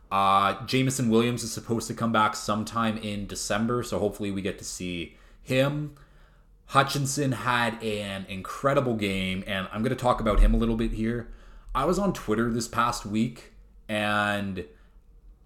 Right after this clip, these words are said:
after that Lions game last week where he went to go, I don't know, it was, it was a play action, and he, he just blew up the wrong player. It was like a one play snippet, and people talking about,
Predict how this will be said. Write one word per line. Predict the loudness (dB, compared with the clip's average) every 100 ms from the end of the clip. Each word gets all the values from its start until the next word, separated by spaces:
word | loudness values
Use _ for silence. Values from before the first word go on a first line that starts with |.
| -20 -10 -2
after | -2 2 4
that | 4 4
Lions | 2 4 0 -2
game | -4 -4 -6 -8
last | -2 -2 -2 -6 -8
week | -8 -10 -10
where | -10 -8 -8 -10 -16 -20 -20 -20 -20
he | -8 -4
went | -2 -2 -4
to | -6
go, | -2 0 2 2 4 2 2 -6 -20 -20 -20 -20 -20 -20 -20 -20 -2
I | 2
don't | 4 2
know, | -2 -4
it | -2
was, | 0 0 0
it | 0
was | -2
a | -2
play | 2 6
action, | 6 6 4 0
and | 0 0
he, | 0
he | -2 -4 0
just | 2 2
blew | -2 2 6
up | 6 4
the | 2
wrong | 4 4 2
player. | -2 -4 -2 -2
It | -4
was | -4 -2
like | -2
a |
one | 0 2 2 0
play | 0 0
snippet, | 0 -2 -2 -2 -6
and | -6
people | -6 -6
talking | -2 0 -2 -4
about, | -4 -2 -2 -4